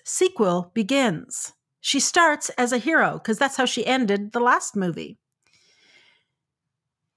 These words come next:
So in Aliens, what we have is the antagonist from a horror story, but the protagonist from an action story. And we have conventions of both of them. So why did I choose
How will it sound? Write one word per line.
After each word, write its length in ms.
So 540
in 220
Aliens, 800
what 160
we 100
have 340
is 140
the 160
antagonist 760
from 180
a 60
horror 420
story, 640
but 140
the 80
protagonist 880
from 160
an 60
action 360
story. 460
And 140
we 80
have 180
conventions 560
of 140
both 240
of 100
them. 160
So 420
why 480
did 140
I 100
choose 520